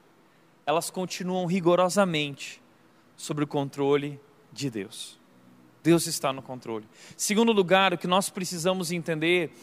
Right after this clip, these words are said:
é que se nós queremos chegar lá na terra prometida, agora nós precisamos então sair da zona de conforto e seguir na direção dos novos desafios. Chegou a hora de deixar o deserto. Veja o que diz o texto:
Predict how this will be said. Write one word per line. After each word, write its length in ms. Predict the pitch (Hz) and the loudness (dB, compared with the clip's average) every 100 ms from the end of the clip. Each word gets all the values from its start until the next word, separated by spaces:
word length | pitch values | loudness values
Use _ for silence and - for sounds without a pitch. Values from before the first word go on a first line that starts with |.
| - - - | -20 -20 -6
é 100 | 170 | -2
que 80 | - | 0
se 160 | 233 | 0
nós 220 | 208 240 | 2 2
queremos 380 | - 220 220 220 | 2 2 2 -2
chegar 380 | - - 190 190 | -2 0 6 6
lá 200 | 190 214 | 6 4
na 120 | 220 | 2
terra 220 | 214 196 | 4 4
prometida, 600 | 190 190 190 - 220 214 | 4 2 0 -2 -2 2
agora 300 | 180 175 208 | 4 6 6
nós 220 | 202 220 - | 6 0 0
precisamos 640 | 214 175 190 175 220 226 | -6 -6 -2 0 0 0
então 400 | 220 - 170 160 - - - | -4 2 2 2 -4 -16 -2
sair 640 | - - 208 208 247 302 | 0 4 6 6 2 4
da 160 | 220 196 | 6 6
zona 360 | - 220 226 | 6 4 4
de 140 | 185 190 | 0 0
conforto 640 | 190 180 - 202 220 214 | 0 0 2 4 4 2
e 60 | 208 | -4
seguir 400 | - 180 214 262 | -2 -2 0 2
na 140 | 233 | 2
direção 720 | 175 180 175 - 202 220 202 - - | 2 2 2 2 4 4 0 -6 -14
dos 220 | 170 196 | -6 -4
novos 420 | 160 180 190 190 170 | 0 2 2 0 -4
desafios. 840 | 185 202 196 - 277 262 - - _ _ _ _ _ _ _ _ _ _ _ _ _ _ _ - | 2 2 2 -2 -4 -4 -8 -14 _ _ _ _ _ _ _ _ _ _ _ _ _ _ _ -16
Chegou 380 | - - 240 226 | -4 2 6 8
a 100 | 254 | 8
hora 320 | 226 247 254 | 10 10 8
de 160 | 214 202 | 4 2
deixar 320 | 226 220 240 | 2 4 4
o 60 | 233 | 6
deserto. 680 | 240 190 247 294 254 - - _ _ _ - 202 | 4 6 4 4 0 -6 -20 _ _ _ -20 -4
Veja 260 | 190 277 240 | 2 4 4
o 40 | |
que 100 | 254 | 0
diz 220 | 202 233 | 2 2
o 80 | 226 | 2
texto: 540 | 185 226 247 - 156 | 4 4 4 2 -6